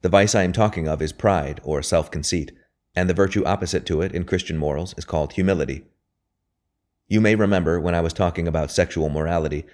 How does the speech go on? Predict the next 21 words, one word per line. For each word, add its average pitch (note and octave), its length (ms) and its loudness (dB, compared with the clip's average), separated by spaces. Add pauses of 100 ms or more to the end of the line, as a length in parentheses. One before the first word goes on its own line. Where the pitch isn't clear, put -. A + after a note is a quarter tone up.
(120)
I F#2+ 60 0
warned G#2+ 300 4
you G2+ 80 2
that F2+ 160 0
the E2+ 80 -2
center F#2+ 320 0
of D#2 80 -4
Christian F2+ 320 -2
morals E2 320 2
did E2 120 -2
not D#2 200 0
lie D2+ 180 0
there. D2 320 -4 (260)
Well, F2 280 2
now E2+ 180 2
we E2+ 140 2
have F2 180 0
come E2 140 -2
to D#2+ 80 -2
the D2+ 100 -6
center. D#2 380 -4